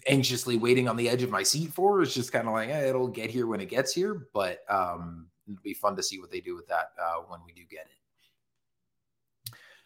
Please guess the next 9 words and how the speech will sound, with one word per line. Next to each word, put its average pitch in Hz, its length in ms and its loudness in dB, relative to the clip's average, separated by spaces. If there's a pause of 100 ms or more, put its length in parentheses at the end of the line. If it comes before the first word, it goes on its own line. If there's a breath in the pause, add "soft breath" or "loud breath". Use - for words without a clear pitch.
(120)
Um, 92 500 6
and 143 240 6
then 131 300 6
last 220 320 8
but 165 100 2
not 127 240 4
least, 117 220 0
and 120 180 0
this - 280 2